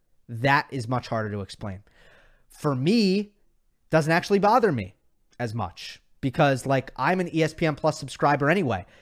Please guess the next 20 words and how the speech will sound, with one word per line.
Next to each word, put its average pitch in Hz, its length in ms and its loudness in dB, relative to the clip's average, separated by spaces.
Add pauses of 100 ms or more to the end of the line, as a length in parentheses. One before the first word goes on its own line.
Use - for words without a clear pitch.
It's - 160 -4
how 160 160 4
I 151 120 4
watch 143 260 2
the 143 80 -4
New 143 60 2
York 143 200 2
Rangers 160 280 0
play 127 340 0 (320)
in 131 160 -4
Los 123 180 0
Angeles. 127 640 -4 (1500)
So 156 240 2
I 151 140 2
don't 202 140 0
really 156 200 2
mind 147 280 2
it, 98 220 -8
but - 400 0 (920)
I, 170 300 0